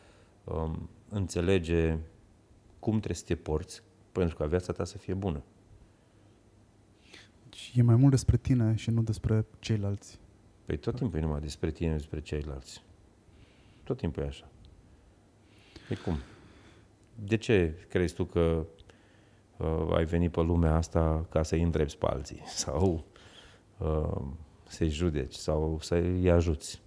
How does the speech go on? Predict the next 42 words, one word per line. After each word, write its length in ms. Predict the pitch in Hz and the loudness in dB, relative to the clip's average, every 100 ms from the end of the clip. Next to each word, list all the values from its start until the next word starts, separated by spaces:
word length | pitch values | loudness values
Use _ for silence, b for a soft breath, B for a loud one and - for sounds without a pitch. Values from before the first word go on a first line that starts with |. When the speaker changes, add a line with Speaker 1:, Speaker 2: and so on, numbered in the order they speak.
| - | 0
Speaker 1:
Nu, 180 | 110 | 2
a 160 | 101 87 | 6 8
ajuta 260 | 82 87 156 | 8 6 4
e 40 | |
un 100 | 180 | 4
lucru 220 | 190 214 | 4 4
bun, 200 | 180 90 139 | 4 4 4
nu? 200 | 170 180 B B B B B B - _ _ - | 2 2 B B B B B B -20 _ _ -8
Numai 540 | - 113 139 147 143 131 | 2 4 6 6 6 6
e 40 | |
lucru 340 | 135 147 127 | 6 4 2
bun 180 | 110 135 | 2 4
dacă 220 | 175 165 | 2 0
ți 120 | 160 160 | -2 -2
se 100 | 170 | -2
cere. 360 | - 104 78 | 4 4 4
Dacă 300 | 80 87 - | 2 0 2
nu 80 | 127 | 2
ți 120 | 165 165 | 2 -2
se 100 | 151 | -2
cere, 340 | - 143 151 | 2 6 6
nu 120 | 143 123 | 10 10
e 60 | |
un 60 | 98 | 10
lucru 240 | 87 82 | 8 2
bun. 340 | 80 76 76 76 | 0 0 0 2
Te 140 | 110 | 2
bagi 240 | 120 123 | 6 6
în 60 | 117 | 4
seamă. 360 | 107 73 62 - - - B B B B B B | 4 2 2 -8 -16 -20 B B B B B B
Speaker 2:
Când 180 | - 143 | 2 2
știi 220 | - 117 | 4 0
că 80 | 107 | 0
trebuie 240 | - 98 | 2 0
să 100 | 98 | 0
renunți, 440 | 101 104 104 107 110 | 0 2 2 2 0
Adi? 240 | 107 107 - - - - - - - B B B B B B B B B B - | 0 -2 -6 -18 -20 -20 -20 -20 -20 B B B B B B B B B B -12
Speaker 1:
Mi-ar 180 | 92 87 | -4 -2
plăcea 280 | 87 87 92 | -2 0 0
să 140 | 87 | 0
știu. 240 | 82 - | -6 -10
<laughs> 40 | - | -8